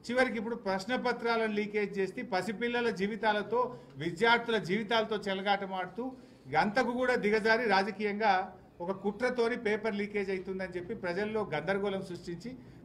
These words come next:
పిల్లల్లో, తల్లిదండ్రుల్లో గందరగోళం సృష్టించాలని ఇంత దివాలా కోరు దిక్కుమాలిన రాజకీయాలకు ఇవాళ బీజేపీ పాల్పడుతున్నటువంటి పరిస్థితి ఉంది. నేను సూటిగా అడుగుతా ఉన్నా, నిన్న మధ్యాహ్నమేమో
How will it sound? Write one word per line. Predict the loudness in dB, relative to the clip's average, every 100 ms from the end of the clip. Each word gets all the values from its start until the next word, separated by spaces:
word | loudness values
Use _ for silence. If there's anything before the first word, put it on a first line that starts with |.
| -4
పిల్లల్లో, | 2 4 4 2
తల్లిదండ్రుల్లో | 2 2 2 2 2 2 0
గందరగోళం | -2 -2 -2 -2 -4 -6
సృష్టించాలని | -10 -10 -8 -4 -4 -4 -4 -6 -8 -16 -20 -10 -6
ఇంత | -4 2 4 4 0 -16 -18 -10
దివాలా | 0 6 6 6 4
కోరు | 2 0
దిక్కుమాలిన | 0 -4 -4 2 4 4
రాజకీయాలకు | 4 2 2 -2 -2 -2 -2 -2 -2 -4
ఇవాళ | -2 -2
బీజేపీ | -2 -2 -2 -2 -2 -2 -4 -10 0
పాల్పడుతున్నటువంటి | 0 0 -8 -8 -10 -8 -4 -4 -4
పరిస్థితి | -4 -8 -8 -14 -14
ఉంది. | -12 -14 -18 -20 -20 -20 -12
నేను | -6 -6
సూటిగా | -2 -4 -2 4
అడుగుతా | 4 4 2 0
ఉన్నా, | 0 -6 -10 -18 -20 -20 -20 -20 -20 -20 -20 -20 -20 -20 -20 -20 -20 -16
నిన్న | -6 -2 2 2 -2 -6
మధ్యాహ్నమేమో | -2 -2 0 2 2 2 0 0 0 -4